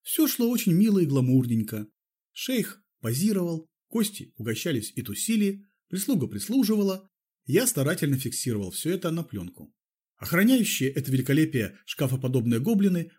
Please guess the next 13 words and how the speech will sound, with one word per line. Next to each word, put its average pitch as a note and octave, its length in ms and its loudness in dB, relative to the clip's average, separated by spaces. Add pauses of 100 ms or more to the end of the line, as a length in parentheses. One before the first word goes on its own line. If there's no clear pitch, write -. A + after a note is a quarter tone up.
(140)
безразлично D3+ 600 0
взирали G#2+ 460 0
на F#2+ 120 -8
происходящее G#2+ 840 -6 (180)
через A#2+ 260 -4
темные G#2 320 -2
очки G#3 500 -4 (300)
в - 140 -18
позах, A2 400 -2 (300)
руками F3+ 440 0
налегая A2+ 600 0
на A2 140 -2
мотню. - 420 -10